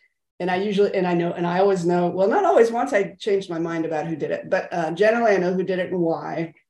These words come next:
But you need to obviously have subplots and red herrings and clues and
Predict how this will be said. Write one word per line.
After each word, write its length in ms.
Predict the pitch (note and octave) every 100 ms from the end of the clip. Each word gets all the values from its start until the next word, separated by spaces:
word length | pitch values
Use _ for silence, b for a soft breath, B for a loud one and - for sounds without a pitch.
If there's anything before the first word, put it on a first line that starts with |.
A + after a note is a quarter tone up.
| _ _ _ _ _
But 240 | - G3+ G3+
you 100 | A3
need 180 | A#3 A3
to 180 | A3 G3+
obviously 720 | G#3+ G#3+ G#3 G#3 G3 F#3+ F#3+
have 420 | G3 F#3+ F3 - _ _
subplots 640 | - C4 G#3 A#3 F#3 - -
and 80 | G#3
red 120 | A3
herrings 420 | A3 G#3+ G3 F3
and 140 | F#3
clues 380 | F#3 A3+ G3 E3+
and 220 | F3 E3